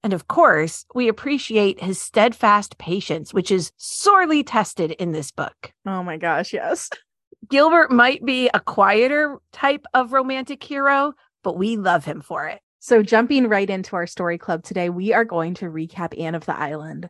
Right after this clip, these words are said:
Speaker 2: As we said, this is one of our very favorite Anne books, and it covers Anne's college years.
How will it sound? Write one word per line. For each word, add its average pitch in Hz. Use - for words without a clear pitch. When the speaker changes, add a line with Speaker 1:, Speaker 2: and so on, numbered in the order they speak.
Speaker 2:
As 202
we 226
said, 214
this 208
is 226
one 214
of 233
our 240
very 240
favorite 226
Anne 214
books, 180
and 208
it -
covers 202
Anne's 180
college 185
years. 147